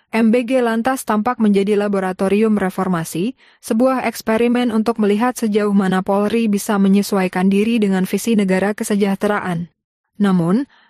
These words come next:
reformasi yang hanya menekankan sisi sosial tanpa memperkuat akuntabilitas hukum berpotensi melahirkan paradoks polisi yang baik hati tetapi tetap tidak transparan.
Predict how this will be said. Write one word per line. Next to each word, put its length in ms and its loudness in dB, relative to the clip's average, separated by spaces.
reformasi 760 0
yang 160 0
hanya 200 2
menekankan 640 2
sisi 320 -2
sosial 480 -2
tanpa 320 0
memperkuat 600 -2
akuntabilitas 880 -2
hukum 320 0
berpotensi 720 0
melahirkan 560 0
paradoks 520 -2
polisi 440 0
yang 120 0
baik 280 -2
hati 320 -4
tetapi 480 -2
tetap 320 -4
tidak 280 0
transparan. 760 -2